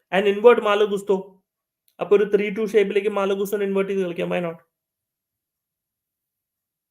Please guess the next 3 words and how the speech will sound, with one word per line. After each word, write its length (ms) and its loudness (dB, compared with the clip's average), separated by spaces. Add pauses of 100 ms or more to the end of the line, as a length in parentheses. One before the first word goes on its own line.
(2250)
അപ്പൊ 160 -2
അതുകൊണ്ട് 420 2
യെസ്, 560 0